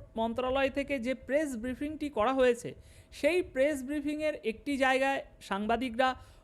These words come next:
পররাষ্ট্র সচিব বিক্রম মিশ্রিকে ঠিক এক্স্যাক্ট এই প্রশ্নটাই করেছে যে, আম, বৈঠকে তো, আহ, শেখ হাসিনার প্রত্যর্পণের বিষয়টি তোলা হয়েছে। তো সে বিষয়ে ভারতের কি বক্তব্য, ভারত কি উত্তর দিয়েছে? সেখানে রীতিমতো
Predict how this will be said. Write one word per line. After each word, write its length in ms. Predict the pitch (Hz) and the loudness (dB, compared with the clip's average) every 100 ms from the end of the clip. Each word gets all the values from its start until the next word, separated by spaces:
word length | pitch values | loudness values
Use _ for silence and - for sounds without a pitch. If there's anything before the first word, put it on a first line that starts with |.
| - | -4
পররাষ্ট্র 540 | 220 269 311 302 320 294 | 2 6 6 4 -2 -4
সচিব 280 | 294 302 233 | -4 -4 -6
বিক্রম 400 | 160 214 - 185 | -6 -8 -4 -4
মিশ্রিকে 500 | 269 262 - 277 294 | -2 -4 -2 -4 -2
ঠিক 240 | 294 381 392 - | 0 0 0 -2
এক্স্যাক্ট 440 | 240 202 302 320 - | -6 -2 -2 -4 -2
এই 180 | 240 247 | -4 -2
প্রশ্নটাই 540 | 254 240 254 262 254 | -8 -8 -6 -4 -4
করেছে 420 | 226 196 202 - - - - - | 0 0 0 -6 -14 -20 -20 -10
যে, 320 | 196 208 190 | 2 2 4
আম, 280 | 175 165 160 - - - - - 240 | 2 -2 -8 -14 -18 -18 -20 -16 -2
বৈঠকে 440 | 202 294 311 302 320 | 4 4 6 4 4
তো, 340 | 311 302 277 | 6 6 6
আহ, 500 | 226 202 196 190 - | 4 0 0 -2 -6
শেখ 260 | - 294 294 | 0 0 2
হাসিনার 340 | 285 285 285 | -2 -2 -2
প্রত্যর্পণের 680 | - 208 - 262 262 262 226 | 0 -2 0 -2 0 -2 -2
বিষয়টি 520 | 240 262 254 254 254 - | -4 -2 -2 -4 -6 -2
তোলা 220 | 214 233 | 2 2
হয়েছে। 380 | 185 220 220 - - - - | 4 0 0 -12 -14 -20 -4
তো 100 | 294 | -4
সে 220 | 285 330 | 0 -2
বিষয়ে 360 | 320 311 320 302 | 0 2 2 2
ভারতের 460 | 190 190 233 269 262 - - | 0 -2 -2 -2 -6 -12 -12
কি 120 | - | -2
বক্তব্য, 560 | 277 202 - 165 139 123 - | 2 2 0 -6 -6 -12 -4
ভারত 260 | 170 233 - - | 0 0 -2 -4
কি 140 | 302 - | -4 -2
উত্তর 320 | 240 - 208 | -8 0 0
দিয়েছে? 400 | 156 156 - 147 - - - - | 0 -4 -6 -10 -18 -20 -20 -6
সেখানে 460 | 311 311 349 359 | -2 2 2 2
রীতিমতো 840 | 269 180 277 302 403 349 214 120 | -2 0 0 4 4 4 0 -4